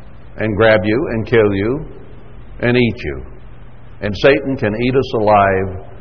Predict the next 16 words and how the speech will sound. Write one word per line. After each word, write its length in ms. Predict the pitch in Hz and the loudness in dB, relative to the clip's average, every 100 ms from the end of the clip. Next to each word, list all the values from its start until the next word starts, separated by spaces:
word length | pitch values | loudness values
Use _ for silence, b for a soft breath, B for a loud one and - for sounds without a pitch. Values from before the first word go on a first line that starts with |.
| - - - - - | -18 -18 -18 -18 -2
just 280 | 113 113 107 | 0 2 2
like 280 | 98 98 98 | 2 2 0
a 80 | 92 | 0
lion. 500 | 82 73 67 62 - - - - - - - - B B B B B B - - | -2 -4 -8 -14 -16 -16 -18 -18 -18 -18 -18 -18 B B B B B B -18 -6
And 140 | 95 | 2
I 80 | 113 | 4
mean, 200 | 143 139 | 6 4
you 120 | 135 131 | 4 4
think, 160 | 135 101 | 2 4
"Well, 500 | 110 104 95 95 92 | 4 6 6 4 2
not 260 | 104 104 90 | 4 4 2
me. 340 | 95 98 80 87 | 0 0 -2 -4
I'm 260 | 98 95 - | -2 -4 -2
pretty 240 | 98 85 | -2 -2
tough. 280 | - 95 85 | 0 0 2
He 100 | 107 | -2